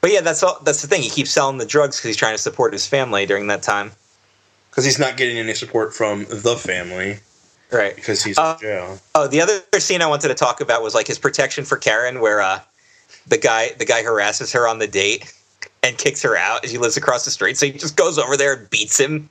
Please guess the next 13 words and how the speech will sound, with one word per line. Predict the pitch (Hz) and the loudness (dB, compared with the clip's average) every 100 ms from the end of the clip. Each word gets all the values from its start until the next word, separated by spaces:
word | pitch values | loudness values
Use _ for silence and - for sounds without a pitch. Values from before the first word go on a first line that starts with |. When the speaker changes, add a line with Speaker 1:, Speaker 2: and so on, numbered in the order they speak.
| - | -18
Speaker 1:
<laughs> | - - - - - _ | -20 -16 -12 -12 -14 _
in | 147 151 | 0 2
his | 151 139 | 2 2
own | 139 131 | 0 0
driveway. | 113 104 113 123 135 147 - _ _ _ _ _ _ _ _ _ _ _ _ _ _ _ _ _ _ _ _ _ _ - | 0 2 0 2 2 0 -4 _ _ _ _ _ _ _ _ _ _ _ _ _ _ _ _ _ _ _ _ _ _ 0
But | 117 | 2
yeah, | 113 | 2
he | 113 165 | 2 2
doesn't, | 202 226 202 _ _ | 0 -2 -6 _ _
Henry | 160 175 196 | 0 2 2
doesn't | 202 202 | 2 -2
fuck | 185 208 | -2 0
around. | 202 196 208 151 | 0 0 0 -2